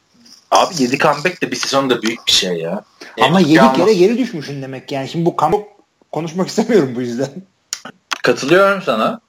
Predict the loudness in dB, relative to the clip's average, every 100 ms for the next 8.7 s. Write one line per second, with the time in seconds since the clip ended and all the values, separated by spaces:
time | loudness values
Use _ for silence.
0 | _ 4 4 2 0 2 2 2 -2 -2
1 | 0 0 2 4 4 4 2 2 2 0
2 | -2 -4 -4 -2 0 2 2 0 -6 _
3 | _ _ _ 0 2 2 4 2 2 -2
4 | -2 2 2 2 -2 -2 -2 -2 -4 0
5 | 0 0 -8 0 0 0 -4 -4 -2 0
6 | 0 -2 0 -2 -4 _ 0 0 -6 -4
7 | 0 2 0 -4 -16 -16 _ _ -2 0
8 | 4 2 2 0 -2 -4 -6